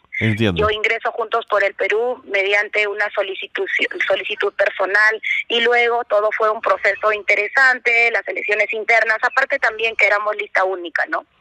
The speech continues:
Speaker 1: Ah, era lista única en Guasmín, no hubo una segunda
Speaker 2: Sí.
Speaker 1: lista de Juntos por el Perú.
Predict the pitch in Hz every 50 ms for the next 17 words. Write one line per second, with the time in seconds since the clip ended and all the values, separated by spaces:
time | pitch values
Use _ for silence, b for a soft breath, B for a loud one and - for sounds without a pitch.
0 | _ - 170 170 165 170 170 175 170 175 175 170 180 175 - - - 139 160 165
1 | 160 151 135 147 135 123 120 127 123 104 143 151 143 123 113 117 131 147 160 170
2 | 170 170 160 160 156 156 160 151 - - 143 147 151 151 147 147 143 143 139 123
3 | - - 131 123 123 117 104 - 131 123 135 123 - - 113 110 107 92 - 98
4 | 98 95 87